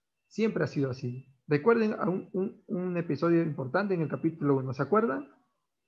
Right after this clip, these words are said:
¿Qué pasa? Cuando la barca está por hundirse, vienen las grandes olas y hay una gran tempestad y gran tormenta. La barca está por, todos están por morir.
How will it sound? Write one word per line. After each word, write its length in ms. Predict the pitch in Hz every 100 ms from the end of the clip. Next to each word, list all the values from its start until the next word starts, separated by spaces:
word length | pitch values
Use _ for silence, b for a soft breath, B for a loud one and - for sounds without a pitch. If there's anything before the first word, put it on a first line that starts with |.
| _ _
¿Qué 100 | 180
pasa? 440 | 190 202 240 247 240
Cuando 260 | 165 156
la 100 | 147
barca 280 | 139 175 175
está 280 | 165 175 170
por 140 | 160
hundirse, 760 | 147 139 196 226 214 220 220 214
vienen 500 | 170 175 175 160 - - _
las 200 | 160 131
grandes 360 | 151 180 151 160
olas 460 | 214 226 214 202
y 80 | 165
hay 140 | 151
una 280 | 165 160 151
gran 280 | 139 170 175
tempestad 680 | 147 147 127 - 190 196 190
y 100 | 160
gran 260 | 147 165 156
tormenta. 680 | 139 147 196 208 185 196 175
La 100 | 143
barca 240 | 180 180
está 180 | 165 175
por, 220 | 175 170
todos 200 | 226 226
están 200 | 202 196
por 140 | 180
morir. 440 | 185 196 147 -